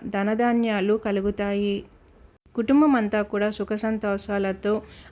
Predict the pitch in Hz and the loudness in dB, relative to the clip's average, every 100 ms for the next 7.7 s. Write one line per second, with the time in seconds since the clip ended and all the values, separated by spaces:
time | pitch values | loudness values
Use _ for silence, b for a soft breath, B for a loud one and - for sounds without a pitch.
0 | 220 208 240 294 240 196 196 202 202 196 | 0 4 4 4 4 2 2 0 2 2
1 | 214 247 208 196 202 - 202 196 190 196 | 2 2 2 2 0 -2 -2 -2 -2 -2
2 | 196 190 185 196 233 233 202 190 196 190 | -4 -4 -2 -2 -4 -2 -2 0 0 0
3 | 190 196 196 - B B B 233 247 220 | 2 0 0 -4 B B B 0 2 4
4 | 208 208 208 196 202 - 233 240 214 208 | 4 2 2 2 2 0 4 4 2 2
5 | 208 202 202 285 415 - - - - - | 2 2 2 0 0 -8 -18 -18 -16 -16
6 | - - 226 220 254 269 294 247 226 240 | -18 -6 0 4 4 4 4 4 4 2
7 | 226 220 220 214 214 220 | 0 2 0 2 0 0